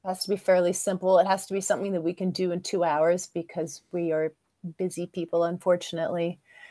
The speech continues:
Um, yeah. So, so, so I've got about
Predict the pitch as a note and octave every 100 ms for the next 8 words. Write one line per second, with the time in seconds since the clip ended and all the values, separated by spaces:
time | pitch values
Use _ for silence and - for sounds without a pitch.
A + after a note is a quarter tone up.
0 | - _ _ - E3+ E3+ E3 D#3+ E3+ E3+
1 | - _ _ F#3 G#3 F#3+ F#3 E3+ D#3+ -
2 | _ _ _ - - A3 G#3 F#3+ F#3 -
3 | - - G#3 G#3 _ _ - G#3+ A3 D#4+
4 | E4 C4 F#3 F#3+ F3+